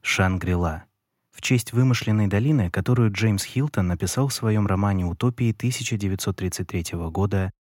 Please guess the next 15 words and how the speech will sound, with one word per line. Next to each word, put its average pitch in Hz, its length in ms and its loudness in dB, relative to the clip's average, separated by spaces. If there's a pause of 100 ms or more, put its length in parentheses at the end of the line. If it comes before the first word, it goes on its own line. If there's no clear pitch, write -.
(260)
«Потерянный 90 580 -2
горизонт». 87 640 -2 (840)
Однако 123 400 2
кажущаяся 113 760 2
безмятежность 101 840 0
плодородной 95 540 0
страны 87 400 -2
Дании 87 480 0 (240)
была 101 300 4
обманчива. 87 720 0 (680)
Это 110 260 0
был 117 200 4
вовсе 92 420 -2
не 90 120 2
рай. 78 380 -4